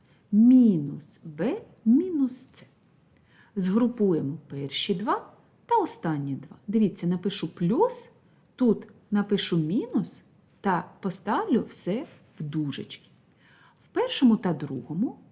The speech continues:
винесемо за дужечки А. Залишається Б плюс С.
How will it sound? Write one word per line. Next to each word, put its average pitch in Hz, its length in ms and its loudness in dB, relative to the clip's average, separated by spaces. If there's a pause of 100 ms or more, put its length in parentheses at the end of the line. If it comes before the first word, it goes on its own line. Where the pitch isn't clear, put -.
винесемо 269 760 0
за 170 160 -2
дужечки 185 640 -6
А. - 60 -20 (800)
Залишається 180 880 -2 (140)
Б 135 560 -8 (300)
плюс 320 520 0 (200)
С. - 220 -6